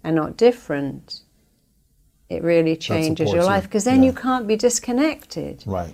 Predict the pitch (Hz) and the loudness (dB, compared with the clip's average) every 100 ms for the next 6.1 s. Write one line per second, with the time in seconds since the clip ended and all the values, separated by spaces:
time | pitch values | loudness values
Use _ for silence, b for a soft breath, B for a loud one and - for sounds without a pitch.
0 | - 233 262 277 247 240 277 262 254 247 | -10 4 8 8 8 8 8 8 8 6
1 | 226 180 170 160 165 170 165 156 160 - | 4 4 -4 -4 -4 -2 -2 -2 -6 -8
2 | - 208 202 196 202 202 214 170 165 170 | 0 2 2 2 -2 -2 -2 2 0 0
3 | 175 175 180 180 165 160 170 170 165 175 | 0 0 0 0 0 -2 -2 2 2 2
4 | 196 208 160 147 156 170 170 269 220 180 | 2 2 2 2 2 4 4 6 6 4
5 | 190 202 160 208 190 - - 196 202 262 | -2 -4 -6 -6 -6 -8 -8 -6 0 4
6 | 269 | 4